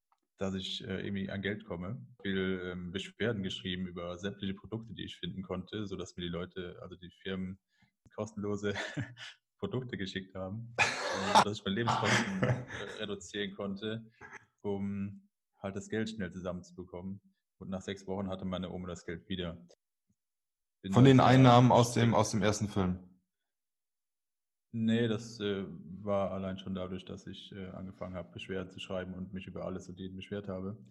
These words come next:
Speaker 2: <laughs>
Speaker 1: Bin dann in meine Geschäfte gegangen, habe mir diese Codes abfotografiert und habe mich nachts, äh, auf der Arbeit hingesetzt und habe, äh, sechs Stunden am Stück Beschwerden geschrieben über alles, was es so gibt.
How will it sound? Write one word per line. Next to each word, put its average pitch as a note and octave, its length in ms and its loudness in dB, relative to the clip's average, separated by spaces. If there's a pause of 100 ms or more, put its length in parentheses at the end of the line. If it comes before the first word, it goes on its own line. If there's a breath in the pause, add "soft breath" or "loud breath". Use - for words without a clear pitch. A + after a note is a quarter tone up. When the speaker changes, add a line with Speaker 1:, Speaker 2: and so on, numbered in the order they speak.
(200 loud breath)
Speaker 2:
<laughs> - 280 0
Speaker 1:
Bin F#2+ 80 -6
dann F#2+ 100 -2
in F#2+ 60 -4
meine G2 100 -2
Geschäfte A2 340 -2
gegangen, G#2 360 0
habe F#2+ 120 -4
mir F#2+ 60 -6
diese F#2+ 160 -6
Codes G2+ 300 -6
abfotografiert G2+ 640 -6
und F#2+ 160 -10
habe F#2+ 220 -10
mich F#2 120 -12
nachts, F#2+ 400 -4
äh, G2 140 -8
auf G2 160 -10
der G2 80 -6
Arbeit F#2+ 220 -8
hingesetzt F#2+ 540 -10 (520 soft breath)
und F#2+ 180 -8
habe, F#2 140 -8 (260)
äh, F#2 40 -12
sechs F2+ 180 -10
Stunden F2+ 240 -14
am G2 80 -18
Stück - 240 -20 (560)
Beschwerden F#2+ 480 -4
geschrieben F2+ 380 -10
über F2 220 -10
alles, E2+ 420 -12
was F#2+ 160 -16
es - 60 -20
so - 100 -16
gibt. - 220 -16